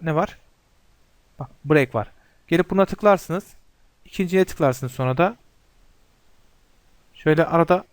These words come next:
şöyle bakın çok hafif bir boşluk var. Şimdi bu, bunun biraz daha büyük görünmesi lazım değil mi? Uzağa baktığımızda böyle görünmüyor.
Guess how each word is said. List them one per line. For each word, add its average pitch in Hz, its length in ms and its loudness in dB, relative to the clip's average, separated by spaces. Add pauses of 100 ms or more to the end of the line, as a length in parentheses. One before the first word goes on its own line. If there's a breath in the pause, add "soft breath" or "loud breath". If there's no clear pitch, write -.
(160)
şöyle 160 220 -4
bakın 170 200 -2
çok 190 300 -2
hafif - 380 -4
bir 160 160 2
boşluk 147 400 0
var. 143 200 2 (680 soft breath)
Şimdi 165 340 -2
bu, 170 280 0
bunun 170 260 0
biraz 170 220 4
daha 175 180 4
büyük 180 220 -2
görünmesi 135 400 -2
lazım 117 200 -2
değil 226 80 -2
mi? 165 60 -2
Uzağa 139 220 4
baktığımızda 139 440 -2
böyle 143 160 2
görünmüyor. 143 460 0